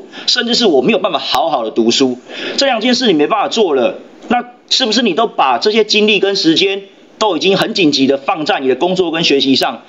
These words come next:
那更不要说你还有时间去读闲书，去扩展你学习的视野。那如果你能够觉察到的话，对你来说是一件好事哦。那接下来玉成老师要告诉你如何觉察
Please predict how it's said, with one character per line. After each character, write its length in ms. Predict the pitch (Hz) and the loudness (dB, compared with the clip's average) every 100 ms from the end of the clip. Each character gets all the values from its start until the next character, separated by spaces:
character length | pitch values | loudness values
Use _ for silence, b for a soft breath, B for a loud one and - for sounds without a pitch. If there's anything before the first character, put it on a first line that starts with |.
| B | B
那 140 | - 185 | -6 -4
更 280 | - 220 156 | -2 -2 0
不 120 | 165 | 2
要 160 | 180 | 2
说 380 | 175 175 180 180 - | 2 2 2 0 -2
你 120 | 120 | 0
还 140 | 135 | 0
有 160 | 170 131 | 0 0
时 180 | 120 127 | 2 2
间 260 | 143 151 151 B B | 2 0 -4 B B
去 100 | 151 | -4
读 220 | 147 110 | -2 0
闲 240 | 113 107 | 0 0
书， 280 | 113 127 120 120 B | 0 0 0 -4 B
去 100 | 170 | -4
扩 340 | - 262 175 | 0 0 0
展 240 | - 107 - - | 0 -2 -4 -8
你 80 | 104 | -2
学 200 | 98 113 | 0 2
习 160 | 113 113 | 2 2
的 100 | 107 | 2
视 240 | - 127 | 0 0
野。 160 | 90 85 - - - - - - - - - | 0 -2 -8 -20 -20 -20 -20 -20 -18 -12 -2
那 100 | 190 | -2
如 120 | 214 | 0
果 100 | 208 | 0
你 100 | 156 | 0
能 140 | 165 | 0
够 100 | 202 | 0
觉 160 | 180 160 | -2 -2
察 180 | 156 143 | 0 0
到 180 | 165 | 0
的 100 | 143 | 2
话， 360 | 147 147 120 - - | 2 0 -2 -8 -6
对 120 | 190 147 | -2 2
你 40 | |
来 140 | 120 | 0
说 320 | 123 151 151 - - | 2 2 0 -2 -8
是 160 | - 139 | -2 2
一 20 | |
件 140 | 135 | 2
好 120 | 107 - | 0 0
事 160 | 135 | 0
哦。 220 | 120 113 - B B | 2 0 -2 B B
那 100 | 135 | 0
接 160 | 185 | 0
下 180 | 185 196 | 0 2
来 160 | 139 139 | 2 0
玉 140 | 175 | 0
成 120 | 165 | 0
老 120 | 147 123 | 0 0
师 100 | 139 | 0
要 120 | 135 | 0
告 220 | - 135 | 0 0
诉 160 | 147 135 | 2 2
你 220 | 107 95 - - - - - - - - | 2 -2 -10 -20 -14 -12 -12 -12 -6 0
如 140 | 139 | 2
何 100 | 131 | 2
觉 160 | 113 110 | 2 0
察 280 | 107 95 | 0 -6